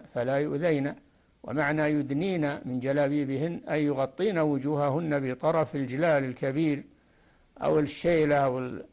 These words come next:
الغطاء على الرأس تضفيه على وجهها. ل-، ل-، يدنين عليهن من ج-، من جلابيبهن ذلك أدنى أن يعرفن، يعني يعرفن بالعفاف ويعرفن ب-، يعرفن بالعفة،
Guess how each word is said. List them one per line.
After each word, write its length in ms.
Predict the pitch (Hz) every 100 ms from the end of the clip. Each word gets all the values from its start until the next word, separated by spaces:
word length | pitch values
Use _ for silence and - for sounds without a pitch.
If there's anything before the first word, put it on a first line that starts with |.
| _
الغطاء 400 | 131 123 151 151
على 240 | 139 127 123
الرأس 420 | 117 156 151 147
تضفيه 600 | - 113 - 156 151 143
على 260 | 120 123 120
وجهها. 600 | 135 160 151 165 151 - - _ _ _ _ _ _ _ _ _ _
ل-، 480 | 139 151 151 147 147
ل-، 1300 | 165 143 - - - - - - - - 170 - -
يدنين 400 | 147 147 175 156
عليهن 580 | 143 143 143 151 151 147
من 120 | 139
ج-، 340 | 135 147 147
من 180 | 170 160
جلابيبهن 800 | 139 143 139 135 143 147 160 196
ذلك 420 | 151 156 143 143
أدنى 500 | 147 165 156 156 156
أن 60 | 147
يعرفن، 640 | 143 147 135 180 135 131
يعني 300 | - 131 143
يعرفن 440 | 156 147 175 160 156
بالعفاف 680 | 156 139 156 202 185 180 - _ _ _ _ -
ويعرفن 600 | 139 127 160 156 156 151
ب-، 640 | 139 143 139 135 127 - 254 - _ _ _ - 143 143 131 123 120
يعرفن 580 | 147 120 165 135 143 143
بالعفة، 640 | 139 120 190 - 156